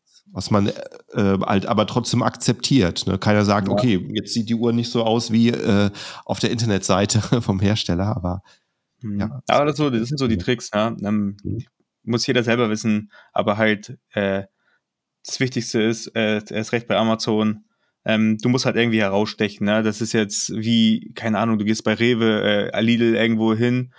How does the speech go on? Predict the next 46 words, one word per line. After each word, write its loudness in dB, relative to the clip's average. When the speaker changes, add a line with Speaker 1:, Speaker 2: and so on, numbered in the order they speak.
Speaker 2:
und 0
willst -2
Butter 2
haben 4
und 2
siehst -2
tausend 2
Butter, 2
so -2
ist -2
halt -2
was -4
anderes, 0
als -2
Speaker 1:
Mhm. -6
Speaker 2:
wie 0
wenn 2
du 2
gezielt 0
irgend-, 2
nach 0
irgendwas -2
suchst, -2
in, 0
in 0
einem 0
Laden, -2
egal 0
was, 0
du -6
suchst -4
einfach -4
gezielt -2
nach -4
der 2
Marke 0
und, 0
äh, -2
dich 2
interessiert 0
gar 4
nicht, -4
was -4
da 2
drumrum 2
liegt. 0